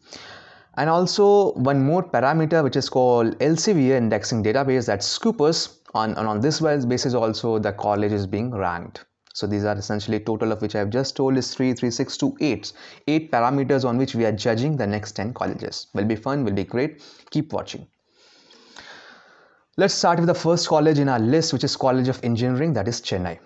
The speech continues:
College of Engineering, Chennai, that's popularly known as C E G. It is in a Guindy campus, nineteen seventeen ninety-four established.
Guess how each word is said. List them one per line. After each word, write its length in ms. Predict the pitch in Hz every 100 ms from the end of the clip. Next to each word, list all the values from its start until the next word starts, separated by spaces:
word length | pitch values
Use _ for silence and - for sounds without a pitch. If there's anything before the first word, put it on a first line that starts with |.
| _ - -
College 320 | 120 165 160
of 140 | 165
Engineering, 520 | 127 123 139 143 175 175
Chennai, 340 | 117 110 123
that's 240 | 107 -
popularly 420 | - 107 120 120 123
known 180 | 117
as 160 | 117 -
C 260 | - 151 160
E 180 | 151
G. 240 | 127 151 151
It 100 | 113
is 60 |
in 100 | 110
a 80 | 110
Guindy 300 | 98 113 123
campus, 580 | 120 113 113 180 - - _ _
nineteen 300 | 104 98 113
seventeen 640 | 104 104 - 120 120 131
ninety-four 380 | 113 107 107 117
established. 600 | 110 - 113 135 196 -